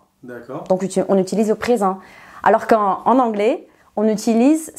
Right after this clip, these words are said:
Speaker 2: euh, un temps qu'on appelle present perfect ou bien present perfect continuous.
Speaker 1: Ok.
Speaker 2: Et donc, moi, tu vois, j'essaie de faire des associations. Je dis, ah, regarde, en français, on, on dir-, on dirait plutôt, j'habite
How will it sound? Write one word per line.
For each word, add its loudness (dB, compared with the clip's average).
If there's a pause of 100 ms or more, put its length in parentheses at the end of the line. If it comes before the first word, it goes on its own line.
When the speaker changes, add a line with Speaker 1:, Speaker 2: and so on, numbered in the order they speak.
(180)
Speaker 2:
euh, 2 (100)
un 0
temps 0
qu'on -4
appelle 0
present -2
perfect -2
ou -6
bien 0
present -2
perfect -2
continuous. 2
Speaker 1:
Ok. -8 (600)
Speaker 2:
Et 4
donc, 0
moi, 0 (320)
tu -12
vois, 0
j'essaie -2
de -2
faire -2
des -4
associations. -2
Je -6
dis, -6 (380)
ah, -4
regarde, 2
en 2
français, 0
on, -2 (120)
on 0
dir-, -2 (320)
on 4
dirait 2
plutôt, -2 (160)
j'habite -2